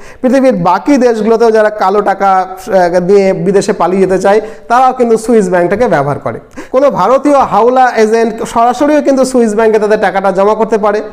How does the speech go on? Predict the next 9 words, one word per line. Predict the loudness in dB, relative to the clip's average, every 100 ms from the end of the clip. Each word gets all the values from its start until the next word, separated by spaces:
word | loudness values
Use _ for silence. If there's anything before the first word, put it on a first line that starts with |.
| -6
সেক্ষেত্রে | -4 -2 0 0
in | 2 2
layering | 2 4 2 2 0
integrationsটাকে | 2 2 2 0 0 -2 0
এড়িয়েও | 0 2 2 2
কিন্তু | 2 0 0 -2 -4 -16 -2
এটাকে | 0 0 -2
করা | -2 0 0
যায়, | 0